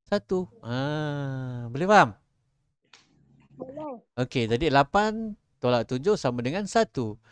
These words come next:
Speaker 1: Tujuh tambah satu sama dengan lapan. Okey. Jadi, bila kita dah dapat jawapan tu, kita semak lagi.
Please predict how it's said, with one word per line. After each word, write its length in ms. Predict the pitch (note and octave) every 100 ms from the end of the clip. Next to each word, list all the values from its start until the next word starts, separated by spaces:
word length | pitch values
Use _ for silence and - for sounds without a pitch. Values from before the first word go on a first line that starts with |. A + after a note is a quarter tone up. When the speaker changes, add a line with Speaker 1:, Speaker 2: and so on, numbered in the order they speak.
| - _ _
Speaker 1:
Tujuh 400 | C3 C3+ G3 F#3
tambah 240 | C#3 C3+ C3+
satu 240 | C3+ C#3
sama 320 | F3 C3+ B2+
dengan 240 | B2+ F#3+ A3 _ _ _ _ -
lapan. 640 | D#3+ F3 - A2 G2 G2+ - _ C4+ _ _ _ -
Okey. 400 | B2 B2 C3+ G#2 - - - _ _ _ A2
Jadi, 560 | A2+ A2+ A#2+ E3+ G#3+ - -
bila 240 | B2 B3
kita 320 | A3+ F#3 F3
dah 160 | D3+ C#3+
dapat 240 | C#3 B2+
jawapan 400 | B2+ B2+ A#2+ A#2+
tu, 80 | F3+
kita 240 | G3+ G3 F#3+
semak 320 | A#3 A#3 G3+
lagi. 400 | A3 F#3+ A#2+